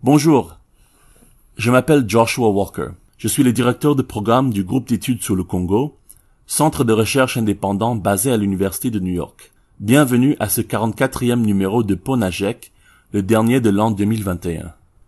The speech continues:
Dans les vingt-trois pages du discours prononcé par le chef de l'État, quelques lignes méritent une attention particulière.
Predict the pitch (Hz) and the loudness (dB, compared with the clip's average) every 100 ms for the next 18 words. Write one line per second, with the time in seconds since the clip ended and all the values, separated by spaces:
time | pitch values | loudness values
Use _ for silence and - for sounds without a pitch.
0 | _ _ _ _ _ _ _ _ _ - | _ _ _ _ _ _ _ _ _ 0
1 | 120 127 127 160 - 190 - 147 147 - | 4 6 6 4 6 2 6 4 4 0
2 | 101 110 - 143 143 117 101 - 139 117 | -2 0 0 -2 0 -2 0 0 0 2
3 | 104 95 - 117 98 92 95 104 135 _ | 0 0 -2 -2 -2 -2 -2 -4 -4 _
4 | _ _ _ - - 151 143 127 151 170 | _ _ _ -20 -2 -2 4 4 6 4
5 | 135 120 143 - 120 104 120 101 143 131 | 4 4 2 0 0 0 -2 -2 -4 -2
6 | 120 - 95 104 92 87 82 | -4 -6 -6 -4 -2 -2 -4